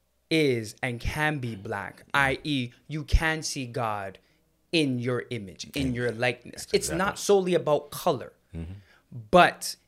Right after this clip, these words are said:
Speaker 1: it's about understanding that if you can see
Speaker 2: Mm-hmm.
Speaker 1: yourself in God,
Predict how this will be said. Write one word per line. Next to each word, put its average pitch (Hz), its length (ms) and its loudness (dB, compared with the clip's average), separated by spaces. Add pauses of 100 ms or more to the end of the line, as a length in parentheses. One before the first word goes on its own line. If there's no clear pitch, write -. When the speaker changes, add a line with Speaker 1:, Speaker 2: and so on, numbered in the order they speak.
(120)
Speaker 1:
it's 165 160 0
about 151 280 2
understanding 147 640 -2
that 120 280 -4
if 143 220 -2
you 151 220 -6
can 147 200 -8
see 123 540 -8 (140)
Speaker 2:
Mm-hmm. 85 200 -8 (100)
Speaker 1:
yourself 143 500 0
in 120 140 -6
God, 139 420 -6